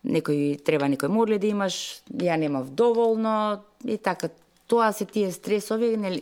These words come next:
барем за мене, нели, кога ќе е некоја делегација, дали ќе биде секако што, нели, треба да биде, да не,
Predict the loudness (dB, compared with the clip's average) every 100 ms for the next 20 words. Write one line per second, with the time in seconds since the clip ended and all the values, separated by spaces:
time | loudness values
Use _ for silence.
0 | -4 0 0 0 0 0 0 0 0 0
1 | 0 -2 0 0 0 0 -2 0 0 -2
2 | -2 -4 -2 -4 -2 -2 -2 -2 -2 -4
3 | -4 -4 -4 -10 -10 -6 -6 -6 -6 -8
4 | -12 -20 -20 -20 -20 -2 2 4 4 2
5 | 2 2 2 0 0 -2 -2 -4